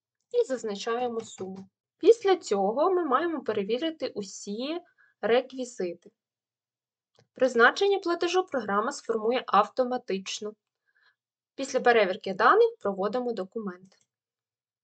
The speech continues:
Далі нам потрібно вказати зареєстрований вхідний податковий документ. На підставі списання з банківського рахунку ми можемо створити безпосередньо саму податкову накладну,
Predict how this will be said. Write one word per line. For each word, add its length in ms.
Далі 420
нам 220
потрібно 600
вказати 840
зареєстрований 800
вхідний 340
податковий 540
документ. 600
На 100
підставі 440
списання 460
з 60
банківського 760
рахунку 640
ми 260
можемо 440
створити 540
безпосередньо 800
саму 500
податкову 760
накладну, 840